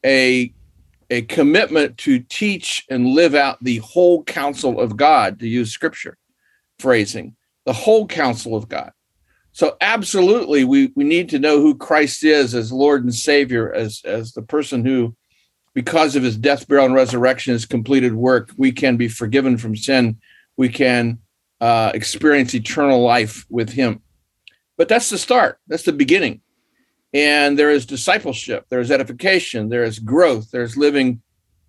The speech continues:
in the world. And God said not to be of it, but to go into it. <laughs> You know, we're still here. And that's the social concern, the Christian responsibility side. I actually taught a course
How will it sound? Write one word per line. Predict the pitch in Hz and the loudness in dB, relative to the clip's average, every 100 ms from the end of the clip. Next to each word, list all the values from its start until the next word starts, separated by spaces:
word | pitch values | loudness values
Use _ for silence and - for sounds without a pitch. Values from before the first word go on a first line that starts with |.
| _ _ | _ _
in | 185 226 170 | 0 2 2
the | 147 | 2
world. | 135 123 98 101 107 | 2 2 -2 -6 -8
And | 120 127 131 123 127 - 127 | -4 -2 0 0 -4 -6 -6
God | 135 135 123 | 0 0 0
said | 147 127 | -2 0
not | 139 135 | 0 -2
to | 123 | -2
be | 123 | 2
of | 202 226 | 2 4
it, | 180 - | 0 -2
but | 135 127 | -6 -6
to | 123 | 0
go | 147 208 | 2 2
into | 285 202 135 | 2 0 0
it. | - _ | -2 _
<laughs> | _ | _
You | 151 139 | -6 -2
know, | 160 - _ _ | -2 -4 _ _
we're | 208 | -10
still | 208 269 220 | -2 2 2
here. | 277 196 - _ _ _ _ _ - | 2 -2 -4 _ _ _ _ _ -4
And | 151 151 151 - | 0 0 -2 -6
that's | 131 170 226 - | 0 0 0 -6
the | 175 | -12
social | - 190 190 175 | -4 -4 -2 -4
concern, | - 143 131 180 170 160 156 151 | -2 -2 0 2 4 4 2 0
the | 127 | -2
Christian | 117 165 160 147 139 131 135 | 0 -2 -2 -2 -2 -2 -4
responsibility | 123 110 139 135 123 131 135 127 | -12 -4 -2 -2 -2 -2 0 -2
side. | 120 127 127 117 | 0 2 4 2
I | 202 | 2
actually | 170 - 139 | 0 -2 -6
taught | 160 139 | 0 0
a | 123 | 0
course | - 165 117 - | 0 0 0 -4